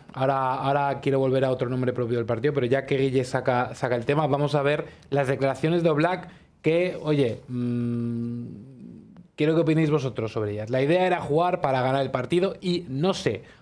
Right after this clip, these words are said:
al final no sé qué nos ha pasado, pero ninguno ha estado bien la primera parte, ninguno quería el balón, lo que decía Guille, ninguno quería jugar. Eh,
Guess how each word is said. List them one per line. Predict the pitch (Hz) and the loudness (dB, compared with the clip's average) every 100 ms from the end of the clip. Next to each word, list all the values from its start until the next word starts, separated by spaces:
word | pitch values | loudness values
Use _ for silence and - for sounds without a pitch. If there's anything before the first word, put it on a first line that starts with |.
| - | -8
al | 127 | -2
final | 143 165 180 | 0 2 2
no | 196 202 | 2 2
sé | - 170 | 0 0
qué | 151 | 2
nos | 143 | 0
ha | 143 | 0
pasado, | 131 135 170 180 | 0 0 2 2
pero | 175 147 | 0 0
ninguno | 139 135 156 | 0 2 2
ha | 151 | 2
estado | - 131 | 2 2
bien | 131 127 | 2 2
la | 123 | 0
primera | 127 127 139 | 0 2 2
parte, | 170 170 180 175 - - - | 0 2 0 -2 -10 -16 -4
ninguno | 131 165 185 165 | 2 4 4 4
quería | 147 151 | 4 4
el | |
balón, | 139 117 107 | 2 2 0
lo | 107 | -2
que | 117 | -2
decía | - 131 | 0 0
Guille, | 113 110 | 0 -2
ninguno | 110 113 127 170 170 170 | -2 -2 0 0 0 -2
quería | 127 151 165 | 0 2 0
jugar. | - 120 113 - - - _ _ - | -2 0 0 -4 -14 -20 _ _ -2
Eh, | 127 123 123 120 120 120 123 | 2 4 4 4 4 2 0